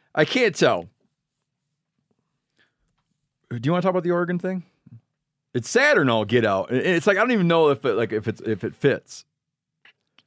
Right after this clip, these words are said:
So a guy in Oregon, I'll read the headline.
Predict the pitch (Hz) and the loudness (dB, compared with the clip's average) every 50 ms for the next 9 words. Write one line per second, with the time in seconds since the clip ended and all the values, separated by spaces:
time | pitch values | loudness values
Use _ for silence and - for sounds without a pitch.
0 | _ _ _ _ _ _ _ _ _ _ _ _ _ _ _ _ _ _ _ - | _ _ _ _ _ _ _ _ _ _ _ _ _ _ _ _ _ _ _ -4
1 | - 175 160 139 208 247 302 277 202 151 131 131 123 110 101 110 104 90 - _ | 0 2 2 4 4 2 4 4 2 4 4 4 2 2 0 -2 -2 -4 -6 _
2 | _ _ _ _ _ _ _ _ _ _ _ _ - 110 110 113 110 104 95 85 | _ _ _ _ _ _ _ _ _ _ _ _ -6 -4 -2 -2 -2 -4 -6 -8
3 | 87 73 69 - | -10 -14 -16 -20